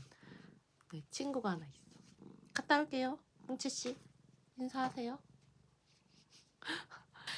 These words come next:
근데 문제는 수면 내시경을 할 거여가지고, 그래가지고 차를 못 가지고 다 운전 못하게 하잖아, 수면 내시경하고. 버스를 타고 갈 거야. 오랜만에 버스 타겠네. 진짜 오랜만에 버스.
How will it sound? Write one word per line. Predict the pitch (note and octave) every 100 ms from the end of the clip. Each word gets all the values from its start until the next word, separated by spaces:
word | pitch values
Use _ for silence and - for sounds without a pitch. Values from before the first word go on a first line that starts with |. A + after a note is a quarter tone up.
| - -
근데 | G3 A3+ G3+ D#3 -
문제는 | F3+ G3 G#3 G#3 G#3+ G3 D#3 A2+ - _ _ -
수면 | F3 E4+ F4 E4+ C#4+ B3 G#3+ F#3 - - _ _ - _ _ -
내시경을 | F#3 F#3 G3 F#3 F3
할 | G3 F#3+
거여가지고, | F3 D3+ C#3+ D3+ C#3+ F3 D3+ B2 - - _ _ - _
그래가지고 | - F3 F3 - F#3 F3
차를 | - C4+
못 | F#3
가지고 | - D#3+ - - - _ _ _ -
다 | F3+ -
운전 | F#3 F#3+ E3
못하게 | D3+ F#3+ D#3+
하잖아, | D3 D#3
수면 | D#3 E3+ E3
내시경하고. | C#3+ C3+ C#3 C3 C3 - - - - -
버스를 | A3 G3+ F#3+
타고 | - D#3
갈 | C#3+
거야. | - - - - -
오랜만에 | D#3+ F3+ F3 D#3+
버스 | - -
타겠네. | - C#3 C#3 - _ -
진짜 | - E3
오랜만에 | D3 C3+ C#3
버스. | - -